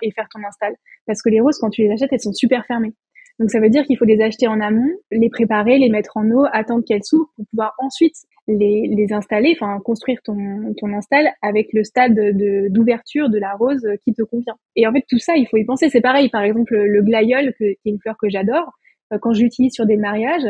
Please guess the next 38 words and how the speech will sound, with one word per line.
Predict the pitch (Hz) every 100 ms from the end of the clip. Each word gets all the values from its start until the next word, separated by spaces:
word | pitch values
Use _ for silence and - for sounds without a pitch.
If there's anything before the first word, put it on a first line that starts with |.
| 208 _ _ -
je | 208
l'achète | 208 208 277 -
vachement | - 196 226 277 - 262
plus | - 247
en | 226
amont | 208 214 277 370 _ -
que |
le | 233 220
reste | 240 254 220
de | 220
mes | 247
fleurs, | - 240
parce | 202 -
que |
le | 214
glaïeul, | 214 214 247 254
je | 202
sais | - 277
qu'il | - 240
va | 185
mettre | 220 - 190 196
quatre | 226 208
jours | 240
à | 208
s'ouvrir | - 214 233 -
comme | 214
je | 214
le | 214
voudrais | 214 220 220 311 _ - - _ -
avant | 214 214 247
de, | 226 202 202
que | 202
je | 196
puisse, | - 277 -
euh, | 220 208 202
l'utiliser. | 214 - 240 214
Donc, | 202 196
j'ai | 196 202